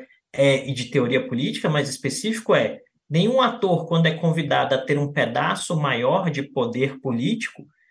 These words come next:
vai abrir mão disso com facilidade. Então, me parece que nós criamos uma, uma máquina de movimento perpétuo, por assim dizer, é, e que tem, na, na, na minha, na minha,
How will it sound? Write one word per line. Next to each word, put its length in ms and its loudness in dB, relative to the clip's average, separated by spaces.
vai 300 0
abrir 380 2
mão 280 2
disso 360 -4
com 100 -6
facilidade. 720 -6
Então, 440 0
me 140 4
parece 560 -2
que 380 -4
nós 240 2
criamos 520 0
uma, 480 0
uma 240 4
máquina 560 0
de 100 0
movimento 560 -2
perpétuo, 560 -2
por 140 0
assim 200 -4
dizer, 460 -4
é, 400 4
e 80 0
que 240 -10
tem, 500 2
na, 540 0
na, 320 -2
na 160 -2
minha, 520 2
na 140 -2
minha, 560 -2